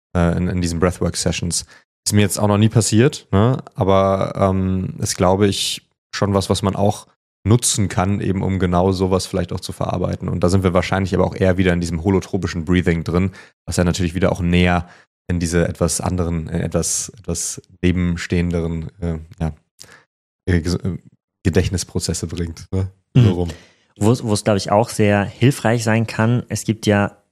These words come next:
Speaker 2: enorm viele Leute, die Prüfungsangst haben
Speaker 1: Mhm.
Speaker 2: und
Speaker 1: Ja.
Speaker 2: in Prüfungen dann
Speaker 1: Super.
Speaker 2: häufig einen Blackout oder so bekommen, ne? Und auch da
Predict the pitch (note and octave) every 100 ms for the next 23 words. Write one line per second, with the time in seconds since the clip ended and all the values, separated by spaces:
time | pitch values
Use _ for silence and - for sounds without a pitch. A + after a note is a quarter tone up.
0 | _ - G#2 F#2 F#2+ G#2 F#2+ F#2 F#2 F2+
1 | - - G#2 F#2+ F2+ - D#2 - - D2+
2 | D2+ F#2 A#2 - G#2 G2 D#2+ - _ -
3 | F#2+ F2+ G#2 F#2 - B2+ B2 G2+ F#2+ F#2
4 | F#2 F#2+ G2+ G2 F#2+ F2+ E2+ G2+ - D2+
5 | - D#2 D2+ D2+ D2 - - - F2+ _
6 | F#2+ A#2 - _ _ _ - G2 F#2 F2+
7 | - F#2+ G#2 A#2 B2 -